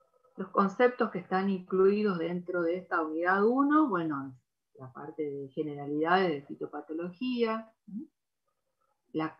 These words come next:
y, eh, las distintas clasificaciones que podemos emplear para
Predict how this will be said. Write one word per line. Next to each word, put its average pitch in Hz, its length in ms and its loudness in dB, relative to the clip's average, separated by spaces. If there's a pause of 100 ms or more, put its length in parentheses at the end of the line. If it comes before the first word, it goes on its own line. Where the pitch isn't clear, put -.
y, 220 460 -2
eh, 143 180 -10
las 151 140 -6
distintas 202 500 -6
clasificaciones 214 1300 0
que 208 80 -16
podemos 170 500 -10
emplear 180 600 0
para 175 260 4